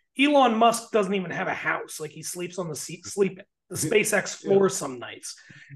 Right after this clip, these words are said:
Speaker 1: And
Speaker 2: Yeah.
Speaker 1: it, it's funny because, you know, everything does kind of trickle down from the top,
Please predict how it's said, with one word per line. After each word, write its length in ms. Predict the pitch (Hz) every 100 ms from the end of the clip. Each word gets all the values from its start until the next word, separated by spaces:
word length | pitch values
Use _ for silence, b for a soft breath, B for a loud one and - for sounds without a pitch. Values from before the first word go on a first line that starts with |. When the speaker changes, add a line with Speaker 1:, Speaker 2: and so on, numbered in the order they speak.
| -
Speaker 1:
And 180 | 233
Speaker 2:
Yeah. 60 | 233
Speaker 1:
it, 240 | 254 269
it's 240 | 247 240 - -
funny 300 | - 302 302
because, 640 | 220 208 180 196 165 143 -
you 100 | 202
know, 160 | 147 -
everything 460 | 233 277 247 175
does 340 | 131 180 202 190
kind 300 | - 180 165
of 80 | 151
trickle 400 | - 190 - 175
down 340 | 156 151 147
from 220 | - 139
the 100 | 123 -
top, 300 | 151 123